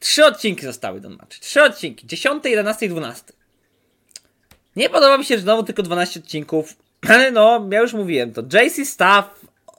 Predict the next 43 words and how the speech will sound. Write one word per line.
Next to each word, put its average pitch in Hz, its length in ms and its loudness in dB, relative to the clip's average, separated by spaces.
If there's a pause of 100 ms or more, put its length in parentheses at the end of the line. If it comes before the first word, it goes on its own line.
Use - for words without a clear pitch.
(380)
Nie 202 240 -4
wiem, 226 160 -8
co 202 160 -12
się - 140 -18
dzieje. 151 360 -6
Słyszałem 208 720 -4
dużo 190 540 -4
złego 151 420 0
od 139 180 -6
J 139 140 -2
C 147 100 -16
Staffu, 127 460 -8
że 139 120 -10
podobno 240 360 -4
w 220 40 -8
ogóle 220 240 -4
One 190 140 -4
Punch 180 200 -14
Mana 202 140 -4
robiła 165 240 -2
jedna 160 160 -2
osoba. 123 500 -6 (1160)
No, 175 440 -4 (400)
masakra 196 680 0
jest 131 160 -8
w - 40 -20
tym 131 160 -12
J 123 120 -4
C - 120 -14
Staffie. 107 500 -8
I 139 380 -10
ja 208 220 0
nie 208 180 -6
wiem, 196 220 -6
co - 120 -20
tam 160 160 -6
się 151 140 -16
dzieje. 127 160 -10
Ja 143 60 -4
się - 120 -10
cieszę 285 240 -10
tylko 214 280 -8
to, 180 380 0